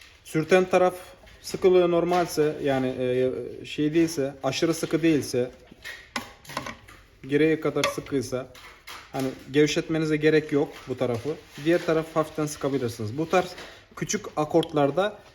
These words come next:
hatta hiç gevşetmeye bile gerek yok. Mesela şöyle yapalım. Burası sürtüyor. Hafiften sıkıyorum diğer tarafı. Jant zaten buradan görünüyor. Otomatikman diğer tarafa çekildi.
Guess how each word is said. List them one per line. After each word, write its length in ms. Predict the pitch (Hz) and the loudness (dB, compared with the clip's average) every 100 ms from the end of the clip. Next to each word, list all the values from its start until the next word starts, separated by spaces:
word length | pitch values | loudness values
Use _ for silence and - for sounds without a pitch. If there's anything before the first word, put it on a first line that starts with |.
| - | -14
hatta 300 | - 143 165 | -10 -4 2
hiç 200 | 160 170 | 2 2
gevşetmeye 520 | 165 151 160 151 147 123 | 0 0 -2 -2 0 0
bile 140 | 123 | 0
gerek 280 | 120 113 110 | 0 -2 -6
yok. 100 | 101 | -8
Mesela 360 | 123 117 110 95 - _ _ _ _ - _ _ - _ _ _ _ _ - | -8 -6 -6 -8 -14 _ _ _ _ -20 _ _ -20 _ _ _ _ _ -8
şöyle 160 | 127 | -4
yapalım. 280 | 117 117 147 165 151 | -4 -6 -10 -8 -2
Burası 280 | 151 151 | -2 -2
sürtüyor. 460 | 151 165 156 147 170 - - - _ _ _ - - _ _ _ _ _ - - | -4 -4 0 0 0 -2 -16 -20 _ _ _ -20 -20 _ _ _ _ _ -20 -6
Hafiften 340 | 202 202 156 | -6 -4 -6
sıkıyorum 500 | 143 175 - 175 185 202 | -4 -4 2 2 2 -2
diğer 240 | 160 143 139 | -2 -2 0
tarafı. 320 | 131 127 190 220 - - | -4 -4 -8 -12 -16 -10
Jant 260 | 151 170 190 - | -2 -2 -2 -8
zaten 340 | 156 143 170 170 - - | -6 -2 -2 -4 -10 -14
buradan 340 | 160 151 156 151 | -8 -4 -2 2
görünüyor. 380 | 147 147 147 | 2 2 -2
Otomatikman 540 | 143 151 143 139 143 143 | -4 -4 -4 -4 -6 -2
diğer 240 | 143 131 | -2 -2
tarafa 260 | 131 123 135 | -4 -6 -8
çekildi. 400 | - 123 110 95 | -8 -8 -8 -10